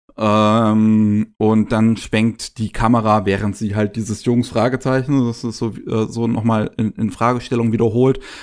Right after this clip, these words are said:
auf Isabella. Und da, ja, finde ich's halt ein bisschen schwierig, dass es halt trotzdem auf so eine gewisse Art und Weise vermittelt, dass sie ja doch irgendwie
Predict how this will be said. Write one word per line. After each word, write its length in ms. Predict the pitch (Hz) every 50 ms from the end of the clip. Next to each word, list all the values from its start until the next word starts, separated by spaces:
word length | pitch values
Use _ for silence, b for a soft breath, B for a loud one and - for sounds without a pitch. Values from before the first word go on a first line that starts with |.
| B B _
auf 320 | 107 117 127 123 - -
Isabella. 600 | 143 131 104 120 110 95 113 113 104 92 95 - - _ _ B B B B _ _ _ _ _ _ -
Und 720 | 113 113 117 110 110 107 107 107 107 101 - - - -
da, 360 | - 104 107 117 110 92 87 82 - - - _ _
ja, 280 | - 95 95 98 98 98
finde 240 | - - 110 98 98
ich's 100 | - -
halt 160 | 101 95 95
ein 240 | 104 98 95 - _ _
bisschen 380 | - 104 - - 104 95 - -
schwierig, 420 | - - 95 101 98 101 98 98 -
dass 200 | - 98 - 101
es 120 | 98 -
halt 360 | 104 95 95 95 95 - _ _ _ _ -
trotzdem 460 | - 107 98 - - - 101 95 92
auf 120 | 92 98
so 80 | - 110
eine 100 | 98 98
gewisse 360 | 92 110 98 104 98 - 110 71
Art 200 | - 101 101 113
und 100 | 101 98
Weise 300 | 98 98 98 98 101 95
vermittelt, 460 | - 107 98 98 95 - 101 95 -
dass 140 | 95 - -
sie 100 | 104 101
ja 120 | 92 90
doch 320 | 92 101 101 - - -
irgendwie 640 | - 110 101 90 98 98 - 110 104 95 98 92 -